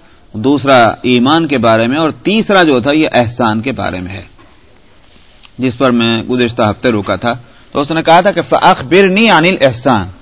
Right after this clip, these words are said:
کہ مجھے احسان کے بارے میں بتلائیے کہ احسان کس کو کہتے ہیں۔ آپ نے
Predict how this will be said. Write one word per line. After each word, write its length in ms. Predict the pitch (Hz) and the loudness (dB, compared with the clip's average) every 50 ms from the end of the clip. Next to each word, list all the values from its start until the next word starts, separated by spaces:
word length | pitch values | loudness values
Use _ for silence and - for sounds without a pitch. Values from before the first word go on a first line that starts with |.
| - - - - - - - - - - - _ _ _ _ | -20 -20 -20 -20 -20 -20 -20 -20 -20 -20 -20 _ _ _ _
کہ 100 | - 139 | -2 0
مجھے 260 | 139 147 165 175 208 - - | 0 2 2 4 4 4 4
احسان 560 | 170 160 135 - - 175 185 208 220 214 185 | 4 2 2 0 0 2 2 2 2 2 2
کے 100 | 185 180 | 2 2
بارے 340 | 156 156 147 147 147 151 156 | 4 6 6 6 4 4 2
میں 100 | 170 165 | 2 2
بتلائیے 580 | 143 135 131 135 127 127 131 131 135 147 170 | 0 0 2 4 4 4 4 4 4 4 2
کہ 120 | - 156 127 | 2 2 0
احسان 500 | 123 120 117 131 123 123 127 139 151 147 | 0 0 0 -2 0 0 0 0 -2 -2
کس 160 | - 135 113 - | -4 -4 -4 -2
کو 160 | - 127 117 | -4 -4 -4
کہتے 360 | 117 107 101 98 - - 95 | -2 -4 -4 -6 -6 -10 -12
ہیں۔ 140 | 92 101 98 - - | -10 -10 -12 -6 0
آپ 320 | 117 139 156 165 170 151 | 2 4 4 4 4 2
نے 120 | 160 151 | -4 -8